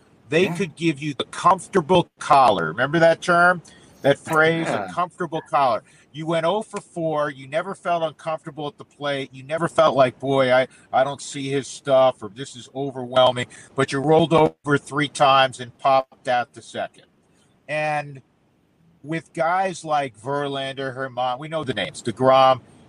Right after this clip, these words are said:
Speaker 1: you go up there and it's uncomfortable because you're like, "I don't know if I can catch up to the velo." The, the, the sharpness of the, of the breaking ball is such that you're like, "Man, I'm overwhelmed."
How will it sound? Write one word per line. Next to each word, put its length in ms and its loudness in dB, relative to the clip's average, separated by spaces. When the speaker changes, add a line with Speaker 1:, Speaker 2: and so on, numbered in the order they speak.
Speaker 1:
you 140 -6
go 160 4
up 220 2
there 160 -2
and 100 -6
it's 100 -16
uncomfortable 720 -2
because 320 -6
you're 80 -2
like, 120 6
"I 80 6
don't 200 4
know 120 4
if 60 2
I 60 2
can 100 -6
catch 300 2
up 120 -2
to 60 -6
the 140 -2
velo." 800 4
The, 240 2
the, 140 -2
the 100 0
sharpness 840 0
of 100 -6
the, 220 -6
of 180 -12
the 80 -20
breaking 680 -10
ball 520 -2
is 160 -14
such 320 -6
that 80 -14
you're 140 -12
like, 200 -6
"Man, 220 -12
I'm 240 -6
overwhelmed." 880 -2